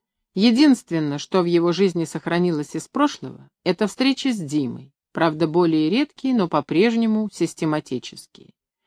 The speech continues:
Горькие и сладостные встречи, когда он мог говорить об Ирине,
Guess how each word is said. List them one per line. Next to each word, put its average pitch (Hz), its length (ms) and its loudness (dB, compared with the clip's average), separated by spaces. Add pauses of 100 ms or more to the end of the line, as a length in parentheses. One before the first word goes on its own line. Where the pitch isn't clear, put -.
(300)
Горькие 247 720 2
и 180 220 -2
сладостные 175 920 -2
встречи, 139 640 -4
когда 139 420 -2
он 147 180 0
мог 143 220 0
говорить 147 560 -4 (260)
об 151 240 0
Ирине, 214 500 2